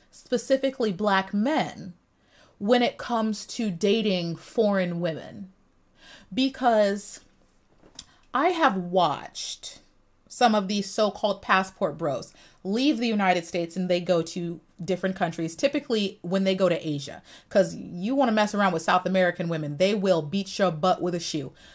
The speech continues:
But they'll go to Asian countries and suddenly their behavior changes, right?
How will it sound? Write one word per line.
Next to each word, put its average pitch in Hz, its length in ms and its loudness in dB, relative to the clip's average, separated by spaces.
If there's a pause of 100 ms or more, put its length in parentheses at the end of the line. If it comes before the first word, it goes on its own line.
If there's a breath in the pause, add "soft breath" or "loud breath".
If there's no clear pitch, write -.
(120 loud breath)
But 226 220 6
they'll 311 100 8
go 381 160 4
to 285 160 4
Asian 320 300 2
countries 170 640 -6 (800 loud breath)
and 226 140 2
suddenly 330 460 2
their 226 180 0
behavior 190 560 -2
changes, - 720 -10 (1600)
right? 269 420 2